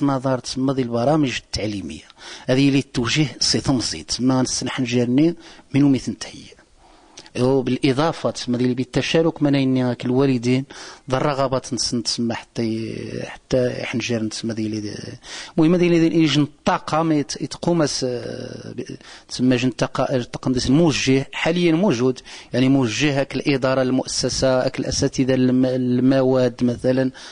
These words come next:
أثناء مثلا التوجيه الإيكونومي، ني غا العلوم الإنسانية، ني غا الآداب، ني غا علوم رياضية، ني غا علوم في-، علوم فيزياء إلى آخره، على، على حسب المواد. ذا على حسب الرغبات محضر، لأن سنويا حنا جاي نتقدم من الرغبات، وأيضا ذي، ذي آخر السنة.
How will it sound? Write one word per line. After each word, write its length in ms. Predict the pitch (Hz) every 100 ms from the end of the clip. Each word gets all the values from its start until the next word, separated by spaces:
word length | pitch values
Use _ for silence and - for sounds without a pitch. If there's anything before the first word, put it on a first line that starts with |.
| - -
أثناء 300 | - 127 123
مثلا 180 | 120
التوجيه 400 | 117 120 117 117
الإيكونومي، 720 | 120 120 117 123 120 113 117
ني 120 | 113 113
غا 120 | 113
العلوم 200 | 107 113
الإنسانية، 520 | 117 113 - 113 113
ني 100 | 113
غا 60 | 117
الآداب، 460 | 110 113 117 113
ني 80 | 113
غا 420 | 113 113 113 110 - - - - -
علوم 320 | 123 135 127
رياضية، 600 | 123 123 123 120 117 123
ني 100 | 117
غا 40 | 113
علوم 180 | 117
في-، 320 | 113 - 113 117
علوم 160 | 113
فيزياء 420 | 113 110 113 113
إلى 100 | 113
آخره، 200 | 110 -
على، 160 | 117 120
على 180 | - 123
حسب 280 | - 170 156
المواد. 560 | 160 147 117 101 - - - - - -
ذا 40 | 113
على 80 |
حسب 260 | 110 - 160
الرغبات 640 | 160 156 151 147 170 -
محضر، 320 | 160 - 143 135
لأن 240 | 131 131
سنويا 480 | 120 135 127 127 131
حنا 180 | - 117
جاي 140 | 127
نتقدم 420 | 120 - 123 120
من 60 | 120
الرغبات، 480 | 117 120 120 123 143 - - - -
وأيضا 320 | 135 127 123
ذي، 140 | 127
ذي 200 | 123 120
آخر 300 | - 123 -
السنة. 420 | 120 - 120 160